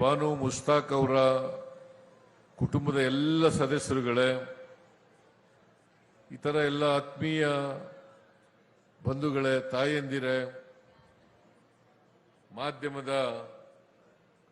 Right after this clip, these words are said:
ಸ್ನೇಹಿತರೆ, ಏ, ಇನ್ನೊಂದು ಸ್ವಲ್ಪ ಹೊತ್ತು ಕೂತ್ಕೊಳ್ಳೋಕ್ಕಾಗಲ್ಲ ನಿಮ್ಗೆ? ಏಯ್,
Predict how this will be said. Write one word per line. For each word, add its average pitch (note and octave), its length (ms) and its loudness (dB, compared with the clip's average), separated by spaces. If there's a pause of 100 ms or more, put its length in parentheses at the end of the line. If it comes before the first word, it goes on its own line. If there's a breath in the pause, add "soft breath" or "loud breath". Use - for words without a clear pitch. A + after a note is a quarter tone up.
(1700)
ಸ್ನೇಹಿತರೆ, C3 600 -4 (300)
ಏ, E3+ 40 2 (120)
ಇನ್ನೊಂದು D#3+ 280 -4
ಸ್ವಲ್ಪ D#3+ 260 -2
ಹೊತ್ತು F3+ 180 -4
ಕೂತ್ಕೊಳ್ಳೋಕ್ಕಾಗಲ್ಲ F#3 680 2
ನಿಮ್ಗೆ? F3 200 2 (140)
ಏಯ್, A3+ 120 10